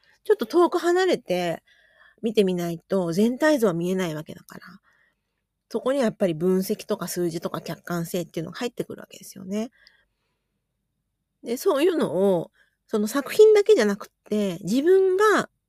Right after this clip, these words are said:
どこでどうやって売っていくかっていうところにも応用していったらいいと思うんですよ。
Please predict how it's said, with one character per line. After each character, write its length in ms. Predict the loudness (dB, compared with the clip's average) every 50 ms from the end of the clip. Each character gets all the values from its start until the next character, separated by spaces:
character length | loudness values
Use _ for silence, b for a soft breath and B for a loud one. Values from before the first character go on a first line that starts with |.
| _ _ _ _ _ _ _ _ _ _ _ _ _ _ _ _ _ _ _ _ _ _ _ _ _ 0
ど 120 | 0 0
こ 180 | 2 2 2 2
で 220 | 4 2 0 2
ど 180 | 2 4 4 4
う 60 | 2
や 80 | 0 -4
っ 40 |
て 140 | -4 _ -2
売 100 | -2 -2
っ 20 | -2
て 380 | _ _ _ -2 0 0 0
い 60 | 0
く 140 | -2 -4 -6
か 160 | -4 -2 -4
っ 60 | -4 -4
て 160 | _ -6 -6
い 40 | -4
う 20 |
と 120 | -2 -2 2
こ 120 | 2 4
ろ 100 | 4 4
に 140 | 2 0 -2
も 460 | -2 -2 -2 -2 -4 -2 0 2 2
応 80 | 2 2
用 180 | 2 0 -2
し 60 | -2 -4
て 100 | -6 -8
い 20 |
っ 20 | -6
た 140 | -6 -6 -4
ら 60 | -4
い 40 | -6
い 40 |
と 80 | -6 -8
思 160 | -10 -10 -12
う 40 | -14
ん 40 | -14
で 80 | -16
す 180 | -18 -18 -16 -14
よ。 180 | -14 -14 -14